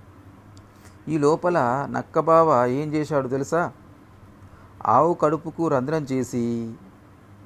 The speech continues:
రోజు రాత్రులు వచ్చి తినడం మొదలుపెట్టాడు. మూడు రోజులైన తర్వాత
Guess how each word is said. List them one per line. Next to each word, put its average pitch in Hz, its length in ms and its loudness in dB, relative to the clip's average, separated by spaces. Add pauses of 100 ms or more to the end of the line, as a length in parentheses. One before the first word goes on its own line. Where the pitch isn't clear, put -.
(360)
రోజు 160 380 2
రాత్రులు 147 460 4
వచ్చి 123 340 0
తినడం 147 400 -2
మొదలుపెట్టాడు. 123 680 -2 (960)
మూడు 151 260 0
రోజులైన 170 420 2
తర్వాత 156 800 2